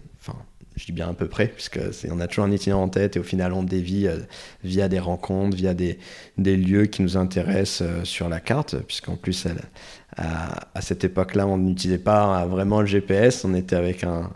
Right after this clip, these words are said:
un gros livre de, de voyage qui, qui nous orientait plus ou moins. Et, euh, et, et donc là c'était une très belle aventure où on, on pouvait dormir à la belle étoile, on pouvait, euh, on pouvait faire plein de choses, se sentir très libre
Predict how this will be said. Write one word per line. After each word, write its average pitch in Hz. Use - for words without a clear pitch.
un 90
gros 101
livre 107
de, 90
de 92
voyage 104
qui, 85
qui -
nous 101
orientait 95
plus 95
ou 92
moins. 107
Et, 104
euh, 90
et, 82
et -
donc 87
là 101
c'était 85
une 82
très -
belle 92
aventure 92
où 85
on, 82
on 78
pouvait 87
dormir 85
à -
la 85
belle 87
étoile, 90
on 87
pouvait, 87
euh, 82
on 90
pouvait 92
faire 92
plein 117
de 113
choses, 151
se 104
sentir 95
très 92
libre 110